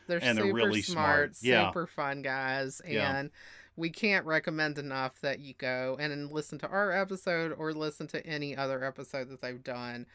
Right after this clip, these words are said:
Speaker 1: Um, it's definitely worth it. And thanks to those guys for inviting us.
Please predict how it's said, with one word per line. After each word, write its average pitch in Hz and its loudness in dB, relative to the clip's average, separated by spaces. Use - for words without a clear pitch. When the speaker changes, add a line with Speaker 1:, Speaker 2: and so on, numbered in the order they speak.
Speaker 1:
Um, 139 -4
it's 139 -8
definitely 127 -4
worth 120 -12
it. 127 -8
And 135 -4
thanks 139 -2
to 143 -4
those 131 -4
guys 127 -6
for - -8
inviting 160 0
us. 156 -4